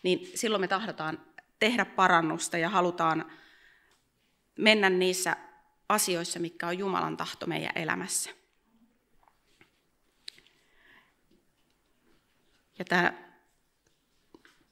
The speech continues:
tota, täältä Jesajan kirjassa neljäkymmentäyksi ja seitsemäntoista viiva kaksikymmentä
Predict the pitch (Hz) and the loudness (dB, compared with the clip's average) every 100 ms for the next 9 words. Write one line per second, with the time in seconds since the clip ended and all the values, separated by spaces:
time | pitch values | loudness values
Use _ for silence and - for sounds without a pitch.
0 | _ _ _ _ _ _ - 180 175 170 | _ _ _ _ _ _ -8 -6 -4 -4
1 | - - _ - 170 175 214 220 202 175 | -6 -18 _ -2 -2 0 0 2 4 4
2 | 165 170 - - - 214 190 170 170 - | 4 2 -4 -12 0 2 4 4 2 0
3 | 175 - _ _ _ _ _ _ _ _ | -4 -8 _ _ _ _ _ _ _ _
4 | _ _ _ _ _ _ - 220 226 208 | _ _ _ _ _ _ -4 0 2 4
5 | 185 185 180 175 165 165 - 214 214 - | 2 2 2 4 4 2 2 0 2 0
6 | - 185 175 - - 214 208 208 180 170 | 2 4 2 0 -2 0 2 2 2 2
7 | 165 175 - 170 170 175 196 196 - - | 0 -4 -4 -2 -2 0 0 2 0 0
8 | 170 160 151 165 | 2 2 2 0